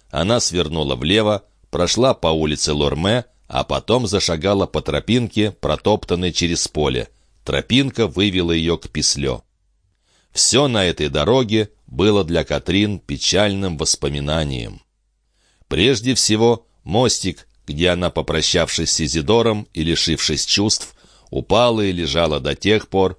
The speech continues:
пока ее, холодную, застывшую, не обнаружил Пету. Потом, ближе к ферме, дуплистая ива,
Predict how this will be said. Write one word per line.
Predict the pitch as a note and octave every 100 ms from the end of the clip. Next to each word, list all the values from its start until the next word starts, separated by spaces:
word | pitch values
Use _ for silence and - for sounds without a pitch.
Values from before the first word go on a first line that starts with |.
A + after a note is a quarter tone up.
| -
пока | C2+ - D#2+
ее, | D#2 D#2 G2 G#2 -
холодную, | - C2 E2+ A2 F2+ G2+ G2 F2+
застывшую, | D#2 C#2 - G#2 A2 - G2 G2 - _ -
не | C#2
обнаружил | C#2+ C#2 D2 D#2+ F#2 E2 D2+
Пету. | D#2+ D#2+ D#2 B1 - _ _ _ _ _ _
Потом, | - - A#2+ C3+ A#2 B1+
ближе | F2+ A2+ F2+ F2+
к |
ферме, | - G#2 A#2+ A#2 A2+ G#2 _ -
дуплистая | - D2 F#2+ C3 - A#2 A#2+
ива, | B2+ B2+ E2 C#2